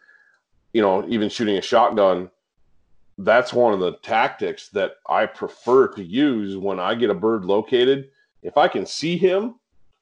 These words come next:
or figure out exactly where he's at, I really like to get as close as I can get before I set up, put out the decoys or sit down to call or whatever it, it may be.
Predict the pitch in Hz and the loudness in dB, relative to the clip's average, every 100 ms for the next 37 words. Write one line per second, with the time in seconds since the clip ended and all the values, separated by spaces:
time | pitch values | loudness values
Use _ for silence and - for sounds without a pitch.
0 | _ _ 113 117 113 110 104 101 - 147 | _ _ -2 2 4 4 2 0 0 2
1 | 147 131 104 107 92 123 135 123 123 120 | 4 4 4 0 2 2 2 0 2 2
2 | 120 101 104 117 139 _ _ _ 131 135 | -2 -2 -2 0 -4 _ _ _ 0 2
3 | 104 131 143 113 104 135 139 - 85 135 | 4 4 6 4 4 4 2 -4 -4 -2
4 | 107 - - 135 185 185 113 95 117 143 | -2 -6 -6 2 4 4 -2 -2 -2 -2
5 | 104 95 110 190 123 - - _ _ _ | -6 -8 -2 0 0 -2 -12 _ _ _
6 | _ - - - - 123 - 120 117 101 | _ -20 -20 -20 -10 -10 -6 0 2 2
7 | 104 - - 131 120 - 113 - - _ | 0 -4 -4 -2 0 2 2 0 -8 _
8 | _ _ _ _ _ _ _ - 139 131 | _ _ _ _ _ _ _ 2 6 6
9 | 110 113 113 110 104 85 80 80 76 73 | 4 -4 -6 -4 -4 -4 -6 -8 -10 -16
10 | 71 - 120 131 110 98 127 117 107 98 | -10 -4 0 2 2 0 2 4 4 2
11 | 92 87 87 98 113 165 135 113 143 - | 0 -2 -2 0 2 2 2 0 0 -2
12 | 120 104 104 101 139 110 95 | -4 -4 -4 -2 -4 -4 -8